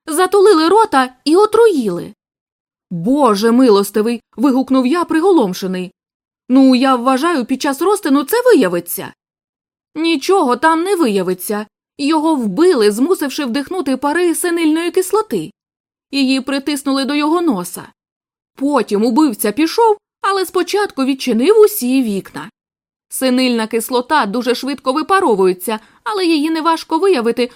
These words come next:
оскільки вона пахне гірким мигдалем. Однак, якщо ретельно усунути запах, який може викликати підозри щодо причин загибелі, то смерть може виглядати цілком природньою в очах лікарів.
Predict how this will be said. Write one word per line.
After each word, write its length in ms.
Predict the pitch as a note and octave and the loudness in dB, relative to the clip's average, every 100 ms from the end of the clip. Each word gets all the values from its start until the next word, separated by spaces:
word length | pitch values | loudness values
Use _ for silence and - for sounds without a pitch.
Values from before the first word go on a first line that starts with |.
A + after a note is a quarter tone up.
| - | -10
оскільки 480 | C#4+ C#4 C#4+ C4+ C#4 | -8 -6 -8 -8 -4
вона 220 | C4+ C4 | -2 0
пахне 460 | E4 G#3 A3+ A3 - | -2 -4 -4 -6 -6
гірким 420 | G3 C4 C4 A#3 | -6 -6 -4 -2
мигдалем. 600 | A#3 C4 C#4 E4 D3+ G3+ - _ _ _ _ _ _ _ | 0 0 0 -2 -4 -12 -20 _ _ _ _ _ _ _
Однак, 480 | A3+ A3 A3+ G#3+ G#3 | -4 -2 0 0 -2
якщо 340 | G#3+ - A3+ A3 | -8 -4 -4 -2
ретельно 640 | A3+ B3+ B3 G3 F3+ F3+ | -2 -4 -6 -6 -6 -6
усунути 580 | G#3+ G#3+ B3 G3+ G#3 G#3 | -6 -4 -4 -2 -2 -2
запах, 400 | F4 E4 G#3 - _ | -2 -2 -4 -6 _
який 240 | D#4+ D4 D4+ | -10 -6 -2
може 200 | C#4+ C#4 | -2 -2
викликати 500 | C#4 D4 C#4+ C4+ C#4+ | -4 -6 -6 -6 -6
підозри 540 | D4+ D4 B3+ A#3+ B3+ | -4 -2 -2 0 -4
щодо 280 | B3+ C4 C4 | -4 -4 -4
причин 360 | C#4 C#4 D4 C#4+ | -4 -4 -2 -2
загибелі, 600 | F4+ B3+ F#3 F#3+ F#3+ - _ - | -2 -2 -2 -2 -4 -6 _ -6
то 140 | F4 | -6
смерть 340 | F#4 A#4+ B4 | -4 -6 -4
може 240 | D4+ G4 G#4 | -4 -2 0
виглядати 540 | G4 D4+ A3+ B3+ G4 | 0 0 -2 -2 -4
цілком 460 | - G#4 - A#3 C4+ | 0 -2 0 -2 0
природньою 540 | F#4+ C#4+ A#3 A3 D4+ | 0 2 0 0 0
в 40 | E4 | -2
очах 420 | E4 G3 F#3+ A3 | -4 -6 -6 -8
лікарів. 480 | A#3 G#3+ F3+ D#3+ | -6 -6 -6 -10